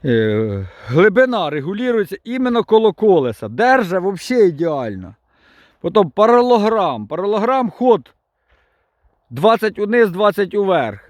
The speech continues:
Считай, любі ось о-, отакі десь, ось ж ми тут зорали, ось, виходить, і тут же ж такий, як валун получився. Ну, ми його трошки дисками розтягли, але все одно він получився.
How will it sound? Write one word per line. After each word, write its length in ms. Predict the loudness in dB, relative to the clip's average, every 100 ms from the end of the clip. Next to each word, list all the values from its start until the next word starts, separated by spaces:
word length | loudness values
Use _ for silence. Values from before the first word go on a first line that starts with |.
| _ _ _ _
Считай, 340 | _ -2 2 2
любі 360 | 2 0 4
ось 180 | 4 2
о-, 140 | -2 -6 _ _
отакі 420 | -8 -8 -6 -4
десь, 300 | -2 -4 -8 -12
ось 160 | -8 -4
ж 80 | -2
ми 120 | -2
тут 180 | -4 -2
зорали, 460 | 2 4 4 2
ось, 200 | -2 -4
виходить, 600 | -12 -10 -10 -6 -6 -6
і 120 | -6 -8
тут 160 | -4
же 80 | -4
ж 60 | -4
такий, 220 | -4 -2
як 160 | 0
валун 360 | 2 2 2 -4
получився. 680 | -4 -6 -6 -4 -6 -6 -8
Ну, 60 |
ми 100 | -4
його 100 | -4
трошки 280 | -6 -10 -10
дисками 440 | -8 -8 -6 -6 -4
розтягли, 440 | -4 0 0 2
але 500 | 0 _ -20 _ -4
все 220 | 2 4
одно 140 | 4 0
він 100 | -2
получився. 640 | -4 -4 -2 -4 -4 -12